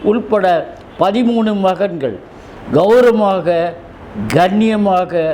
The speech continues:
கலை உலகில் வாழ்ந்து குர-, குரல் வளத்தால் மக்களை மகிழ்ச்சி கடலில் ஆட்சிய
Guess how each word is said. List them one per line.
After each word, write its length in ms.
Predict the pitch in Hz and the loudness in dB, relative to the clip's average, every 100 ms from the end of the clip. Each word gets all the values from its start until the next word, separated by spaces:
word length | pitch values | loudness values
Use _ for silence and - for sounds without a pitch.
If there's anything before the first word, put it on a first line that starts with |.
| - - - - - | -6 -14 -18 -4 0
கலை 220 | 180 220 214 | 2 4 2
உலகில் 360 | 202 185 175 175 151 | 2 0 -2 -2 0
வாழ்ந்து 400 | 160 190 180 151 139 - - - - - | 0 0 -4 -6 -6 -8 -16 -18 -14 -4
குர-, 280 | 175 208 233 - - - - - - | 0 0 -2 -6 -12 -14 -12 -4 0
குரல் 300 | 202 247 247 | 4 4 4
வளத்தால் 580 | 226 226 220 226 208 214 190 | 4 2 2 2 2 2 0
மக்களை 520 | 165 165 - 233 214 190 165 - - - | -2 -4 -2 0 2 0 -4 -14 -8 -2
மகிழ்ச்சி 420 | 170 196 254 - 226 202 | 0 0 -4 -4 -4 -2
கடலில் 500 | 202 190 175 165 156 | 0 0 0 0 2
ஆட்சிய 340 | 170 185 175 | 0 -2 -2